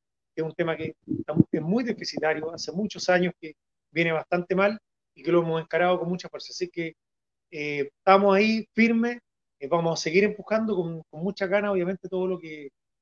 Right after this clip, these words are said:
tenemos, eh, planificado y ordenado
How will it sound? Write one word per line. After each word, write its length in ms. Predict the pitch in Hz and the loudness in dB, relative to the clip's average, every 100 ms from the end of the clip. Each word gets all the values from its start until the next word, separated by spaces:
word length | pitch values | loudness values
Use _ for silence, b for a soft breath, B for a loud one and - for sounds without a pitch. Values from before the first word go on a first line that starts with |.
| _ _ | _ _
tenemos, 600 | 160 165 165 160 151 147 - | 0 2 0 -2 -4 -8 -10
eh, 220 | 139 135 - | -8 -8 0
planificado 640 | 180 196 196 185 196 190 190 | 2 2 0 -2 2 2 2
y 80 | |
ordenado 600 | 180 170 175 175 190 208 | 0 0 -2 0 0 0